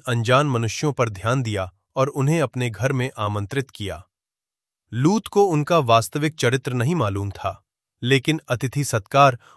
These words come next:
और शिष्टता उसके स्वभाव में थे। ये उसके धर्म का हिस्सा थे। वो सीख जो उसे अब्राहम के उदाहरण से मिली थी।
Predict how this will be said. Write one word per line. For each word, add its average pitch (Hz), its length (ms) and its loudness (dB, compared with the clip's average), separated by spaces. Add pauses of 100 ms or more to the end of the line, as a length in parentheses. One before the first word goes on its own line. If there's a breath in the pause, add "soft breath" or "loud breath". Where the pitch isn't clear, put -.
और 156 140 2
शिष्टता 170 540 0
उसके 135 380 -2
स्वभाव 110 440 0
में 123 160 -2 (120)
थे। 92 120 -10 (500)
ये 180 160 6
उसके 165 340 2
धर्म 131 300 0
का 117 160 -2
हिस्सा 101 360 -4
थे। - 340 -16 (720)
वो 147 180 2
सीख 196 440 -2 (240 soft breath)
जो 160 200 4
उसे 180 220 0
अब्राहम 123 540 0
के 156 140 -4
उदाहरण 117 440 0
से 120 180 -4
मिली 101 260 -6
थी। - 320 -18